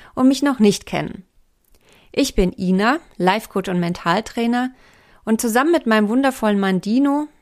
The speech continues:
habe ich mit Diamond Angel meinen Traum vom eigenen Coaching-Business wahr werden lassen. In diesem Podcast erzähle ich dir von meinen persönlichen Erfahrungen,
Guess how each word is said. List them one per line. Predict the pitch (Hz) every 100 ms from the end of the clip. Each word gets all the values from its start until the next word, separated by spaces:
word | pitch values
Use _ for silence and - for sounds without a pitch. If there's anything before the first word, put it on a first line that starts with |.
| -
habe | 208 226
ich | 226
mit | 190
Diamond | 185 196 233 214
Angel | 214 202 208
meinen | 196 240 285 190
Traum | - 202 208 214 _ _ _
vom | _ 180 175
eigenen | - 196 202 208
Coaching-Business | - 175 - 185 170 165 185 -
wahr | 160 160
werden | 160 160
lassen. | 156 151 - 175 185 175 _ _ _ _ _ _ _ _ _ _
In | 180
diesem | 170 190 196
Podcast | 185 214 240 247 233 -
erzähle | 196 185 - 254 294
ich | 262 -
dir | 240 240
von | - 190
meinen | 180 180
persönlichen | 175 170 180 180 - -
Erfahrungen, | - - 214 233 233 226 226